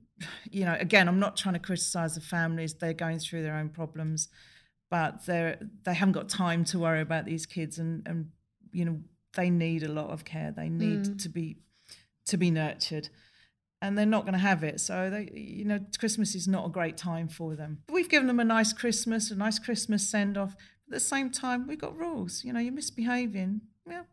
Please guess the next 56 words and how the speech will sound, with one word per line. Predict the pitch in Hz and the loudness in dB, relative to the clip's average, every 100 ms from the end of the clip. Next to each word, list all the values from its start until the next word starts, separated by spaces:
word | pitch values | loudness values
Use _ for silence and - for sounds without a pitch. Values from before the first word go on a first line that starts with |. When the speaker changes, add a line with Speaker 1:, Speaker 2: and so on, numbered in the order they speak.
| _ - | _ -10
Speaker 1:
we, | 277 | -10
we, | - 320 | -2 0
Speaker 2:
Yeah. | 320 202 294 | 2 2 0
Speaker 1:
we're | 285 285 | 0 0
just | - 277 - - | -2 -4 -8 -6
still | 285 277 | -2 0
gonna | 262 | 0
be | 247 | 0
as | 240 | -2
hard | 240 233 220 | 2 2 2
on | 196 175 | 2 0
you. | 160 170 | -2 -4
Speaker 2:
Coming | - 302 285 | -2 0 4
back | 285 285 | 4 4
to | - | 2
the | 214 | -6
parents | 226 240 220 208 | 0 2 2 -2
we | 220 | -4
touched | - - - | -4 -4 -2
on | 208 | -2
a | |
little | 202 208 | -2 -4
earlier. | 226 226 214 190 - | -2 0 0 -2 -2
So | - | 4
in | 247 254 | 6 8
that | 269 - | 6 4
situation, | - - 220 240 240 247 - 190 190 214 247 | -2 -2 0 2 4 2 0 -2 -4 -6 -6
you | 226 220 | -2 0
sort | 214 220 | 0 -2
of | 202 - | -4 -2
call | - 247 233 | 4 6 6
the | 208 | 4
mother, | 202 196 196 208 | 2 2 0 0
you | 214 214 | 0 -2
sort | - 208 | -2 -6
of | 202 | -4
say, | - 214 208 | -2 0 0
"This | 202 214 | -4 -2
is | 196 | 0
not | 208 208 - | 2 0 -4
okay." | 196 - 190 180 180 190 226 170 | -8 -6 -6 -6 -6 -6 -4 -2
Speaker 1:
Mm. | 156 156 | -4 -4
Speaker 2:
Like, | 226 208 | -6 -6
how | - 269 254 | 2 6 6
often | 247 - 233 | 4 2 2
do | 208 | 2
you | 214 | 0
get | 214 | 0
a | |
breakthrough | 196 220 220 - 220 208 | 0 0 0 -2 -2 0
with | 202 | -2
the | 202 | 0
parents? | 294 311 214 | 2 2 2
'Cause | - 202 | -2 -2
I | 214 | 2
imagine | 214 220 233 214 208 | 4 4 2 2 0